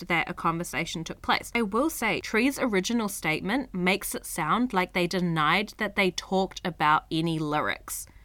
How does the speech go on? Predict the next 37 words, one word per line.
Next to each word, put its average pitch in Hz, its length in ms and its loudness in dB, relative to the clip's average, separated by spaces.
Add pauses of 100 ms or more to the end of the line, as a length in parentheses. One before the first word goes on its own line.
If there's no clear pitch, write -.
(220)
Okay, 160 320 2
because 190 320 0
if 180 160 -2
we 190 100 4
reread 180 540 2
what 175 180 0
Tree 170 240 -4
Payne 165 340 -4
wrote 143 280 -4
when 151 380 -4
Kanye 165 360 -2
first 160 240 -6
released 156 320 -6
the 156 80 -10
song, 156 540 -2
she - 160 -4
says, 180 260 -2
quote, 240 480 4
"Kanye 208 420 2
did 185 200 0
not 190 260 2
call 202 300 0
for - 340 -4
approval, - 800 0 (140)
but 190 160 0
to - 200 0
ask 202 400 4
Taylor 208 440 -2
to 196 160 -6
release 170 500 -2
his 208 140 -4
single 165 320 -2
Famous 165 600 -2
on 151 180 -4
her 156 120 -6
Twitter 190 340 -4
account." - 360 -12